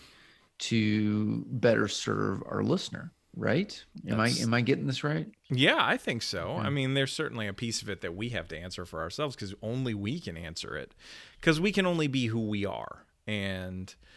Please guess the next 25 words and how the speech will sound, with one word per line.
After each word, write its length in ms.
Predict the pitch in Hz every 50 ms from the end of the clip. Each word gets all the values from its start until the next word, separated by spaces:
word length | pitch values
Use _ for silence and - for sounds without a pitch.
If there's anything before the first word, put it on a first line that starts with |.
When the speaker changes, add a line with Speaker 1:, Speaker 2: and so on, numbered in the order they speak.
| - - -
Speaker 2:
you 400 | - 104 98 90 87 85 82 117
know, 220 | 110 101 90 90 90
Speaker 1:
Hmm. 320 | 80 82 - _ _ -
Speaker 2:
and 500 | 113 113 110 110 107 107 107 107 104 - -
if 280 | - 117 117 110 - -
we 320 | 113 110 117 120 123 127
are 320 | 123 - 95 101 98 98 98
not 380 | 101 101 98 98 98 - 107 98
being 320 | 98 95 95 95 92 90
ourselves, 720 | 76 71 90 92 - - - 147 127 95 87 90 104 107 -
it 160 | 104 87 - _ _ _ _ -
also 280 | - 80 82 - - 101
comes 260 | 95 - 113 123 120 -
through. 260 | - 190 180 - - _ _ _ _ _ _ _ -
<laughs> 80 | 120 107 - - - - - _ _ _ _ _ _ _ _ - - - - - - _ _ _ -
Speaker 1:
That 180 | 110 107 107 104
is 160 | 107 98 101
very 320 | 101 101 110 107 110 107
true. 640 | 104 - - - 127 110 107 101 98 98 110 - - - -
And 680 | - 110 110 104 104 104 104 104 101 101 101 101 - - - _
take, 280 | - - 127 127 123 -
for 160 | - 127 123
example, 1040 | 110 104 101 104 107 104 104 - - - - 107 107 107 107 107 107 101 101 - - - - - - - _ _ _ _ -
the, 760 | - 147 - - 110 113 107 107 107 104 104 104 107 - - -
uh, 600 | 95 92 92 90 92 90 90 90 90 92 95 95